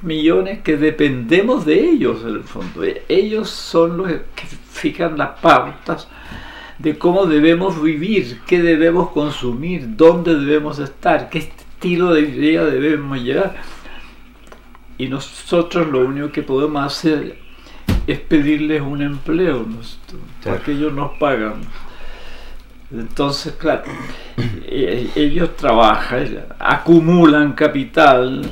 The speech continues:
Speaker 1: eh, no actúan como prioridad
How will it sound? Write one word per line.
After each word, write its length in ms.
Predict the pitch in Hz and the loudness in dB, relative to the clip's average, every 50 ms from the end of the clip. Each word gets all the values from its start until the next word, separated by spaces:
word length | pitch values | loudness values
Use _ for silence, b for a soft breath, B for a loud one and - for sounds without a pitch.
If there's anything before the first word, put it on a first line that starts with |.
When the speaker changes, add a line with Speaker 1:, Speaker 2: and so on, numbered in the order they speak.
| - - - - B B B B B B B B B B B - - | -10 -12 -14 -16 B B B B B B B B B B B -14 -10
Speaker 1:
eh, 560 | - 120 120 117 113 110 110 110 107 104 101 101 101 95 - - - - - - - B B B B B B B - - - - - - - - - - - - - - - - | -8 -8 -4 -2 -2 -2 -2 -2 -4 -6 -8 -10 -12 -14 -14 -14 -16 -16 -18 -20 -20 B B B B B B B -16 -16 -14 -14 -16 -14 -14 -14 -14 -14 -16 -18 -20 -20 -12 -8
no 280 | 127 143 170 180 180 180 | -4 -2 0 2 4 4
actúan 1000 | 175 165 165 - - - 196 180 160 143 156 160 160 160 170 170 165 160 147 - | 4 4 2 -2 -6 0 4 4 6 6 4 2 2 2 0 -2 -4 -6 -8 -6
como 600 | - - 151 143 143 143 135 135 131 127 123 117 - | -4 -2 -2 -2 0 -2 0 0 0 0 -2 -2 -2
prioridad 1120 | - 147 143 147 147 147 143 143 139 135 135 135 143 147 156 165 175 190 196 196 156 90 | -2 0 2 6 6 6 6 4 2 2 2 2 2 2 4 4 2 2 2 0 -2 -2